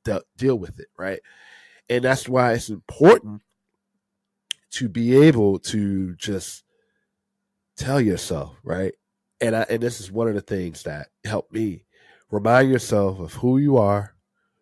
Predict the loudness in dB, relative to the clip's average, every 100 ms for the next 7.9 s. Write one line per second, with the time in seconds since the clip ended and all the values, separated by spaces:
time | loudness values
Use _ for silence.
0 | _ -2 0 2 2 2 2 2 -2 -10
1 | _ _ _ _ _ _ _ -8 -8 -6
2 | -2 0 0 -4 -2 -2 -2 -2 -2 -2
3 | -6 _ _ _ _ _ _ _ _ -12
4 | -10 -10 -4 4 6 6 6 4 2 0
5 | -2 -2 0 -2 -8 -8 -8 -12 -10 -8
6 | -6 -8 -8 -14 -18 -18 -20 _ _ _
7 | _ _ _ _ _ -14 -10 -10